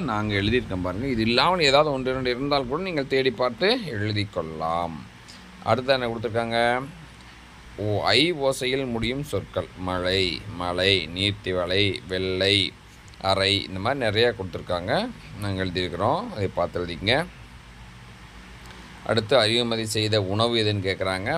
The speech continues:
வரகரிசி சோறு, பருப்பு, கடையல், பிரண்டை துவையல். அடுத்து மறுபடியும் வர்ணனை சொற்கள் கேட்குறாங்க. வர்ணனை சொற்கள் நாங்க வரும் தேடி பார்த்து எழுதியிருக்கிறோம். அதே மாதிரி நீங்களும் அதை பார்த்து எழுதி கொள்ளுங்க. அடுத்த நாங்களே படிப்போம், நாங்களே எழுதுவோம் அப்படின்னு ஒண்ணு கொடுத்துருக்காங்க.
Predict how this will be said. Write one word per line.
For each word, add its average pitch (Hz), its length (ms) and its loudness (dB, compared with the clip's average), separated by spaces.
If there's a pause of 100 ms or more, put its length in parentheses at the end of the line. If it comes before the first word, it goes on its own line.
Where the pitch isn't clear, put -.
(120)
வரகரிசி 107 500 2 (140)
சோறு, 107 260 2 (100)
பருப்பு, 101 400 -2 (160)
கடையல், 107 480 2
பிரண்டை 104 280 2 (160)
துவையல். 131 340 4 (480)
அடுத்து 175 200 0 (100)
மறுபடியும் 139 320 4
வர்ணனை 123 280 2
சொற்கள் 113 460 -4
கேட்குறாங்க. 110 360 0 (100)
வர்ணனை 117 260 0
சொற்கள் 107 340 -2
நாங்க 101 200 0
வரும் 98 200 0
தேடி 101 280 0
பார்த்து 95 200 0
எழுதியிருக்கிறோம். 107 480 0 (160)
அதே 98 240 0
மாதிரி 95 220 0
நீங்களும் 104 360 0 (140)
அதை 101 140 -2 (100)
பார்த்து 95 320 -2 (800)
எழுதி 98 340 2
கொள்ளுங்க. 55 320 -14 (300)
அடுத்த 120 240 2 (120)
நாங்களே 113 460 2
படிப்போம், 113 480 2 (340)
நாங்களே 98 380 0 (380)
எழுதுவோம் 95 580 2
அப்படின்னு 90 320 -4
ஒண்ணு 87 180 -6
கொடுத்துருக்காங்க. 87 500 -4